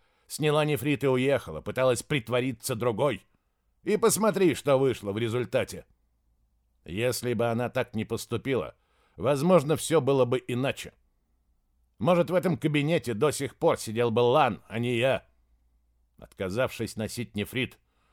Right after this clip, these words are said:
ты похож на гуся, не желающего подходить к воде». Хило резко вздохнул. «И не говори,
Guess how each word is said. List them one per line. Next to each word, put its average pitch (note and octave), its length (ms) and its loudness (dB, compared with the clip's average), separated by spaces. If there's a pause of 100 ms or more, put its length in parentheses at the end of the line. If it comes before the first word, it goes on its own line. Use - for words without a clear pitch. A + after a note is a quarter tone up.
(260)
ты A2 100 -6
похож D3 420 0
на E3 140 0
гуся, D3 380 4
не C#3 100 0
желающего B2 640 0
подходить A2+ 640 -6
к - 80 -20
воде». G2 420 -4 (960)
Хило A#2+ 320 2
резко B2 360 0
вздохнул. F#2+ 560 -6 (360)
«И F3+ 140 4
не F#3+ 160 4
говори, D#3 680 4